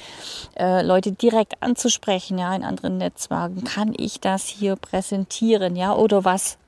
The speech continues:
was kann ich tun, damit ich das hier präsentieren kann?“ Ja, solche Fragen in der Richtung zu stellen.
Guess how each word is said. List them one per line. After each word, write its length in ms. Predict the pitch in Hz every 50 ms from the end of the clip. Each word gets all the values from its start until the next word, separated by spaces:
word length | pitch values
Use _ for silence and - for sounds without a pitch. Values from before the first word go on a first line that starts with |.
| _ _ -
was 260 | 190 220 233 - -
kann 200 | - 208 208 208
ich 160 | 208 202 -
tun, 340 | - - 240 254 247 226 202
damit 440 | 196 180 190 202 208 208 - - _ -
ich 260 | - 202 185 - -
das 220 | - 175 175 180 -
hier 200 | - 196 180 175
präsentieren 840 | _ - 175 180 - - 175 175 - - 185 185 185 180 175 -
kann?“ 260 | - - 175 170 170
Ja, 180 | 175 170 180 190
solche 300 | - - 185 - - 202
Fragen 420 | - - - - 165 190 202 190
in 100 | - 190
der 100 | 175 -
Richtung 320 | 180 175 - - - 190 -
zu 120 | - -
stellen. 360 | - - - - - - 190